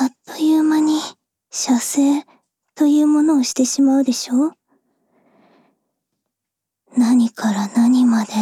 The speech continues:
思い通りになると思ったら大間違いですから。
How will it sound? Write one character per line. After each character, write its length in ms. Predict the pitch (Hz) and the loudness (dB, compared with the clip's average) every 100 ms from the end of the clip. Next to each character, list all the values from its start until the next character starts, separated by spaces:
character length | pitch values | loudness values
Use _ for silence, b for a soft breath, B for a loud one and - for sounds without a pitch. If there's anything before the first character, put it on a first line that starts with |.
| 202 _ _ _ _ _ _ _ _ | -4 _ _ _ _ _ _ _ _
思 360 | - 220 240 262 | -2 0 2 2
い 80 | 285 | 2
通 200 | 320 320 | 0 2
り 120 | 269 | 2
に 100 | 214 | 2
な 140 | 220 | 2
る 120 | 240 | 2
と 120 | 247 214 | 0 -2
思 220 | 202 220 | 0 -2
っ 40 | |
た 180 | - 220 | -2 -6
ら 200 | 208 220 | -4 -4
大 200 | 233 269 | 0 2
間 140 | 311 349 | 2 0
違 320 | - 339 262 | -4 -2 0
い 20 | |
で 100 | 233 | 0
す 120 | 208 | -4
か 180 | - 240 | -6 -6
ら。 260 | 226 - | -6 -10